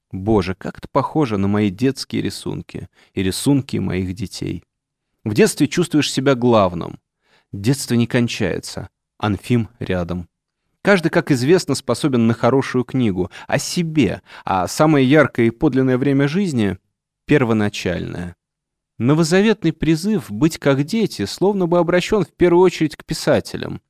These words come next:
Свежесть взгляда, открытость сердца и впечатлительность, способность будничную деталь превратить в чудо. У нас часто жалуются, что нечего почитать, и особенно не хватает детского и юношеского чтения.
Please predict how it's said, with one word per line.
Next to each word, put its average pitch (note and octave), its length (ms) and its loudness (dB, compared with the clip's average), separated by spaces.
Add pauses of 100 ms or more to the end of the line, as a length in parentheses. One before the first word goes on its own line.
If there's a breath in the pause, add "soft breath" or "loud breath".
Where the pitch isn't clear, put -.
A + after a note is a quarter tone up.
(300)
Свежесть C3+ 500 0
взгляда, A2 680 0 (220 loud breath)
открытость F#3 580 0
сердца D#3 600 -2
и - 140 -8
впечатлительность, - 1000 -6 (160 loud breath)
способность D3+ 680 0
будничную C3 680 0
деталь E3 500 0
превратить G#2 640 -2
в - 60 -20
чудо. F#2+ 480 -6 (680 loud breath)
У F3 60 -2
нас A3 140 0
часто G3+ 360 0
жалуются, E3+ 540 2
что - 240 0
нечего E3+ 400 2
почитать, - 600 -4 (220 loud breath)
и C#3 60 -2
особенно G3+ 300 2
не C#3+ 120 6
хватает C3+ 540 2
детского B2 600 0
и A2+ 100 -4
юношеского G#2+ 560 -2
чтения. F2+ 580 -6